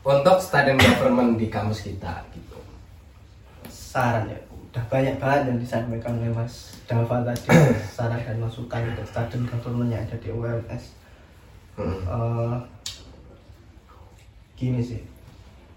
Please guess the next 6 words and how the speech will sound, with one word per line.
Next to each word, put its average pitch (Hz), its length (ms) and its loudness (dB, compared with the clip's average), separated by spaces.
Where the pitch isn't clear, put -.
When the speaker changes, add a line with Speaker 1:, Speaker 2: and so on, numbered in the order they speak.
Speaker 2:
student 120 520 -4
government 123 680 -2
itu 123 220 -4
kan 123 180 0
suatu 120 600 -2
bentuk 120 480 -2